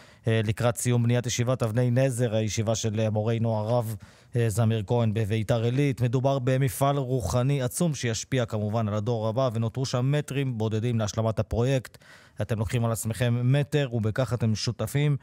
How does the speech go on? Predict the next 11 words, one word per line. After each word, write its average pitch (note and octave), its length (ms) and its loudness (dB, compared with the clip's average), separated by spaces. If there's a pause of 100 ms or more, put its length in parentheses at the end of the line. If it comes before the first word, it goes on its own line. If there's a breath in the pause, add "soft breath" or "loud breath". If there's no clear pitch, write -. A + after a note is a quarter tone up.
(320 loud breath)
לכל C3+ 480 0
לימוד, D3 400 4
לכל B2+ 360 2
מצווה C3+ 560 2 (440 loud breath)
שיהיה A2+ 920 2
בישיבה A2 640 2
הזו A#2+ 260 2
למשך A2+ 560 0
דורות. B2+ 380 0
אתם B2+ 200 -4
פשוט, D3+ 360 -4